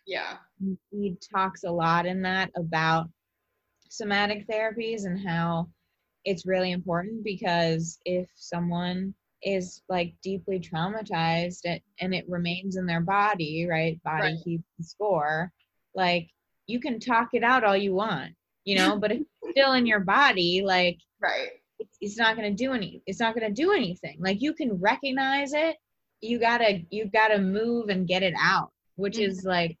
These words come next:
Speaker 2: a wild concept. I, like, have been doing, like, movement, um, classes with my friend Marsha. Um, and so, like, we trade. So, like, I give her a guitar
Speaker 1: Mm-hmm.
Speaker 2: lesson and she gives me a movement class.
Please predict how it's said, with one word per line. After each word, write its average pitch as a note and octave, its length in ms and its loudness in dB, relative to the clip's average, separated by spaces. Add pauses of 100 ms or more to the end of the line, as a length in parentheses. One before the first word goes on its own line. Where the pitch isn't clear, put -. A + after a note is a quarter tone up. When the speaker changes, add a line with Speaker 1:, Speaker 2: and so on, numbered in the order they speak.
(320)
Speaker 2:
a G3+ 80 -2
wild G3+ 520 2
concept. G#3 680 -2 (500)
I, G#3+ 160 4
like, G3+ 420 2 (440)
have A#3 280 0
been G#3+ 200 -2
doing, G#3+ 580 -2
like, F3 260 -2
movement, G#3 800 -2 (520)
um, F#3 520 -2 (220)
classes B3 840 -2 (360)
with G#3+ 180 -6
my G3 200 -2
friend G3 500 -4 (100)
Marsha. G#3 600 -2 (640)
Um, F3 480 -2
and G3 160 -4
so, F#3 220 -2
like, F3+ 240 0
we G3 160 -4
trade. F#3+ 520 -2
So, G3+ 100 -4
like, F3 180 -2
I F3+ 100 0
give F#3 260 -4
her G3 180 -2
a F#3 40 -2
guitar F3+ 360 0
Speaker 1:
Mm-hmm. F3+ 100 0
Speaker 2:
lesson G3 480 -2
and F3+ 160 -4
she F#3 160 -8
gives F#3 220 -4
me F3 140 -4
a E3+ 40 -4
movement F#3 480 -4
class. C4+ 540 -4